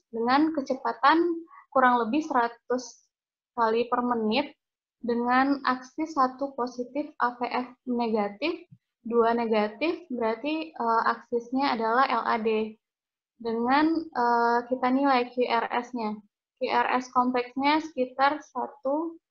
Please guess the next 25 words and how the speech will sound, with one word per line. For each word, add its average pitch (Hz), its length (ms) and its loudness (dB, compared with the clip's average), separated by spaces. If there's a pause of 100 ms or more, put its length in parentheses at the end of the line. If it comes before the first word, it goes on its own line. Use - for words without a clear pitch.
(380)
dua, 240 640 2
tiga, 233 640 -2 (240)
tiga 233 320 -2
setengah 247 480 -2
kotak 240 400 0
kecil. 254 560 0 (800)
Berarti 240 720 -2
dengan 269 560 2
V 269 160 -2
satu 269 480 0
ada 269 480 4
gambaran 247 800 4
Q 254 160 4
S. 254 240 2 (1400)
Dan 233 320 0
di 254 160 2
V - 80 -8 (960)
lima 247 480 4 (160)
dan 247 240 4
V 254 80 -4
enam 240 560 0
itu 302 160 -6
tampak 294 400 2
seperti 262 400 -6
adanya 240 480 0